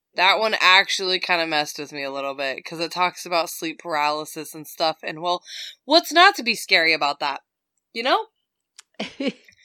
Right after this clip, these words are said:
Speaker 1: But, um, yeah, the actual little, like,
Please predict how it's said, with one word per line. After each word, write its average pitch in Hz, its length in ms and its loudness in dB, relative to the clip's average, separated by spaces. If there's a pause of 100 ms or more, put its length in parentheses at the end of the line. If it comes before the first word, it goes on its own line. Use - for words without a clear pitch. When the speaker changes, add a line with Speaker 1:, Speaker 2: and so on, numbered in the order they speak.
(300)
Speaker 1:
But, 330 300 8 (760)
um, 190 640 6 (920)
yeah, 196 500 6
the 208 420 4
actual 233 640 2
little, 196 320 -2
like, 170 400 0